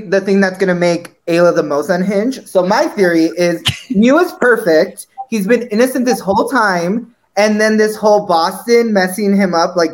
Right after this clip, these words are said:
banging his, the guy he fell in love with, made him turn into an F-boy,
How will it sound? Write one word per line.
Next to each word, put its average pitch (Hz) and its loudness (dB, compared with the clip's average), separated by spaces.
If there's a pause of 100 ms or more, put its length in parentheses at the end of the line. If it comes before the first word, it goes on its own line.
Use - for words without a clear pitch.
(200)
banging 170 -2
his, 151 -4 (220)
the 156 -2
guy 156 0
he 160 -8
fell 156 -2
in 151 -8
love 143 -2
with, 208 2 (300)
made 175 2
him 180 -2 (720)
turn 175 -2
into 170 -2
an 160 0
F-boy, 156 2